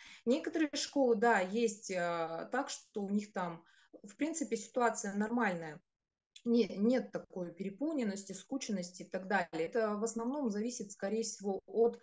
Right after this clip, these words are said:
расположения этих школ и, э, как, э, вокруг расположено население, э, кто туда стекается, контингент учащихся. То есть, э, конечно, нельзя сказать однозначно,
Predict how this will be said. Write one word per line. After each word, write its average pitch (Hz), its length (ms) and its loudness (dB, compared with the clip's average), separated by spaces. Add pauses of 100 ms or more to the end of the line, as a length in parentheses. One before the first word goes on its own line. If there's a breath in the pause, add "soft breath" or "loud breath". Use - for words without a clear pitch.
(320 soft breath)
расположения 262 800 2
этих 202 220 -2
школ 220 600 0
и, 190 460 -4 (560)
э, 175 340 -2 (440)
как, 254 420 2
э, 190 640 0
вокруг 214 580 0
расположено 214 720 2
население, 208 880 0
э, - 720 -12 (180)
кто 277 260 -2
туда 220 220 0
стекается, 208 680 0 (120)
контингент 208 520 -2
учащихся. 185 720 -6
То 202 80 -4
есть, 214 300 -2
э, 180 160 0
конечно, 294 540 -2
нельзя 254 440 4
сказать 202 460 0
однозначно, 180 720 -2